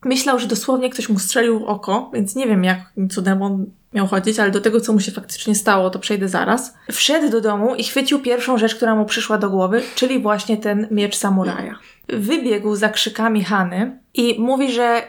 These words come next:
gdzieś tam, wiesz, jakimś cudem dojrzał, że są dwie postaci, jakaś szarpanina. Generalnie zorientował się, że to jest Hana i napastnik. Dobiegł do nich, zamachnął się mieczem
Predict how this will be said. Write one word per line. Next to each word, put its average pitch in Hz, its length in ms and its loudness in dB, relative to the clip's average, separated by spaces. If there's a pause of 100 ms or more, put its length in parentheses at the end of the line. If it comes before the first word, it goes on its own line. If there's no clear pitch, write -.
gdzieś 226 380 0
tam, 262 300 0
wiesz, 214 500 -2
jakimś 247 480 -2
cudem 233 380 0
dojrzał, 226 440 2
że 202 100 -4
są 240 240 0
dwie 220 140 2
postaci, 233 600 -4
jakaś 196 280 -2
szarpanina. 214 760 -4
Generalnie 220 380 2
zorientował 208 480 0
się, 208 120 -4
że 196 60 -8
to 214 100 0
jest 208 200 -4
Hana 214 380 2
i 185 280 -2 (300)
napastnik. 202 760 -2 (200)
Dobiegł 214 600 2
do 185 160 2
nich, 247 440 0 (100)
zamachnął 240 600 2
się - 160 2
mieczem 202 480 0